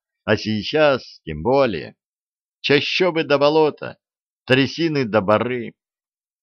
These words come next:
Прямо под нами железка, слева речушка какая-то петляет, а вот и эшелон.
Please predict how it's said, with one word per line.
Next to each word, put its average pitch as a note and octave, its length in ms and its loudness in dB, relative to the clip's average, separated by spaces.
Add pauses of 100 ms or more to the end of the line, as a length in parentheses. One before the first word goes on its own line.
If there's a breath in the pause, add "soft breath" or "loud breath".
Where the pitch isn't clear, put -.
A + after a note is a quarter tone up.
(260)
Прямо A2 500 2
под F#2+ 200 -2
нами A2 240 0
железка, F#2+ 880 -4 (560)
слева D#3 360 2
речушка C3 560 -2
какая-то G2+ 560 -4
петляет, G2+ 760 -2 (500)
а A2+ 280 6
вот E3+ 260 0
и E3 140 2
эшелон. F2+ 720 -2